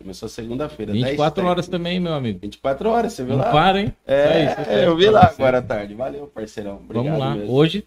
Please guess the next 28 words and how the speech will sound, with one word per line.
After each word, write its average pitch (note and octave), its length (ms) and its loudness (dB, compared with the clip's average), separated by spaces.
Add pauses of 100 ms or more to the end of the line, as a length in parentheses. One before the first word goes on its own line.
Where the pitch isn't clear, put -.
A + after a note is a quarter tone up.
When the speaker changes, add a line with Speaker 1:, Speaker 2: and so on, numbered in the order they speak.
Speaker 2:
temos F#3+ 280 0
um D3+ 360 4
Iron C3+ 200 6
Podcast B2 600 -2
aqui C3 160 -10
em B2 80 -2
dose A2+ 320 4
dupla. A2+ 400 -2
Speaker 1:
Dose G#2 220 -12
dupla, G#2+ 420 -8
hein? A2+ 120 -10
Nossa, G#2+ 640 -4
Speaker 2:
Meu, G#3+ 140 4
Speaker 1:
hein? F#3 40 8
Speaker 2:
hoje E3 520 4
é D#3 240 8
Iron D#3 160 6
Podcast D3+ 760 0
ou B3+ 120 4
olhar D#3 280 8
feminino? B2 680 4
Speaker 1:
É, C#3 100 -6
tá G#2+ 160 -6
parecendo B2+ 560 -6
o B2 460 0
olhar B2 260 -2
feminino, C3 580 2
né? A2+ 160 -2